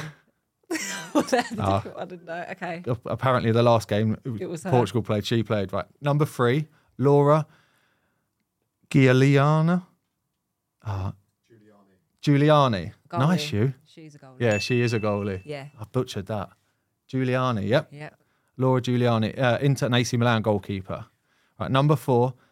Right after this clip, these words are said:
Speaker 2: Temelade Openieni. Openieni, yeah.
Speaker 1: Goalie.
Speaker 2: She is
Speaker 1: Yes.
Speaker 2: not a goalkeeper.
Speaker 1: <laughs>
Speaker 2: She is Nigerian singer, Thames.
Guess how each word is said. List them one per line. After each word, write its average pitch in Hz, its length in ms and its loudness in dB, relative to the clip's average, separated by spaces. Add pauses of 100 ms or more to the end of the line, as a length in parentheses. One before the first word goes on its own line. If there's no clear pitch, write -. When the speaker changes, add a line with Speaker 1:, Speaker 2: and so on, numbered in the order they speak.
(280)
Speaker 2:
Temelade 151 800 4 (440)
Openieni. 110 920 0 (540)
Openieni, 101 800 -2 (280)
yeah. 101 160 -4 (2500)
Speaker 1:
Goalie. 151 380 -12 (400)
Speaker 2:
She 123 180 4
is 120 140 2
Speaker 1:
Yes. - 80 -8 (180)
Speaker 2:
not 123 460 2
a 131 60 0
goalkeeper. 107 720 0
Speaker 1:
<laughs> 220 40 -2
Speaker 2:
She 143 120 2
is 117 100 0
Nigerian 135 640 0
singer, 113 400 -4 (480)
Thames. 110 560 -2